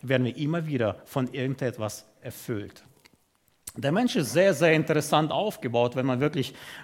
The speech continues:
äh, das sich anschaut. Ähm, gut, ich lasse es stehen.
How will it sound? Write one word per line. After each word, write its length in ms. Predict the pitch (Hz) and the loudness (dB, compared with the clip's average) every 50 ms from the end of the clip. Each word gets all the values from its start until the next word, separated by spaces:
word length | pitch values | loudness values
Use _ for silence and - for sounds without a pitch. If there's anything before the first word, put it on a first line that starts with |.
| - | 2
äh, 180 | 127 117 117 123 | 4 6 6 6
das 260 | 113 131 123 - - | 6 4 2 2 0
sich 280 | 123 123 123 113 - 151 | -2 -4 -2 -2 -2 0
anschaut. 640 | 156 156 170 - - - 147 120 113 110 - - - - - - - _ - | 0 0 0 0 0 2 4 4 4 4 0 -4 -14 -18 -20 -20 -20 _ -2
Ähm, 420 | - 110 113 113 117 113 110 117 120 - - - - - _ _ _ _ _ _ _ _ _ _ _ _ _ _ - - - _ - - 135 | 2 2 4 4 4 2 2 -2 -4 -8 -18 -20 -20 -20 _ _ _ _ _ _ _ _ _ _ _ _ _ _ -20 -20 -20 _ -18 -12 -8
gut, 180 | 113 113 - - | -8 -8 -8 -8
ich 80 | 107 | -4
lasse 220 | 127 123 120 - - | -2 -2 -2 -2 -6
es 80 | - | -8
stehen. 260 | - - 127 120 120 | -6 -4 -4 -4 -4